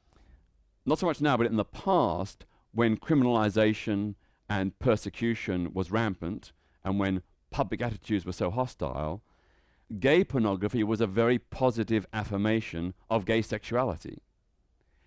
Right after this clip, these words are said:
It affirmed in your face something that the society sought to suppress, deny, and even criminalize. So it was a very positive thing for lots of young gay men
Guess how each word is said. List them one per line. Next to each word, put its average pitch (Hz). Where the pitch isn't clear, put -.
It 110
affirmed 147
in 151
your 131
face 95
something 117
that 101
the 87
society 101
sought -
to 90
suppress, 107
deny, 90
and 92
even 85
criminalize. 85
So 127
it 120
was 127
a 127
very 123
positive 147
thing 87
for 107
lots 113
of 98
young 98
gay 92
men 95